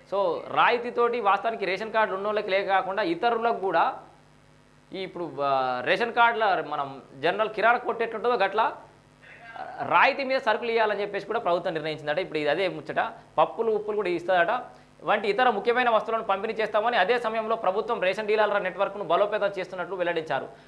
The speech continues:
వారి కమిషన్లు ఇప్పటికే పెంచామని, వారు విక్రయించగల ఇన్వెంటరీని విస్తరించడానికి, తద్వారా వారి జీవనోపాధి మెరుగుపరచడానికి, డెలివరీ గొలుసులో వారి పాత్రకు మద్దతు ఇవ్వడానికి చర్యలు తీసుకుంటున్నామని పేర్కొన్నారు. So మొత్తంగా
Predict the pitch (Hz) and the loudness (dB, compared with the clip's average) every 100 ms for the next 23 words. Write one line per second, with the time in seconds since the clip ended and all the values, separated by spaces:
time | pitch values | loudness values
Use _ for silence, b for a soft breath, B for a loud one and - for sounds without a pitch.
0 | B 151 202 185 202 208 214 180 208 196 | B 4 4 2 -4 -4 -4 -4 -4 -2
1 | 190 156 147 196 208 240 269 - B - | -4 -4 -2 0 0 -2 -6 -14 B 2
2 | 156 226 240 175 156 - 254 240 254 240 | 6 6 6 -2 -6 0 0 2 0 2
3 | 240 208 180 214 233 240 233 240 233 226 | 2 2 -2 -4 -4 -2 0 2 2 0
4 | 180 - 151 160 226 233 220 220 190 202 | -6 -8 -8 -2 -2 2 2 2 0 -2
5 | 190 202 220 202 202 165 202 226 226 214 | 2 4 6 4 4 2 0 0 2 0
6 | 196 190 202 208 202 196 185 190 170 B | 0 -2 0 0 0 -4 -6 -10 -10 B
7 | B B 156 202 240 240 226 208 220 202 | B B 2 4 4 2 0 2 2 6
8 | 202 202 - 190 214 220 175 170 202 214 | 4 2 2 2 2 -4 -2 -2 -2 0
9 | 196 196 196 196 - 175 196 190 180 170 | 2 2 0 -4 -4 -2 -4 -8 -10 -6
10 | 165 156 156 147 - 135 - - 170 160 | -4 -4 -2 -4 -4 -8 -8 -8 -6 -4
11 | 185 208 165 - | 0 2 2 0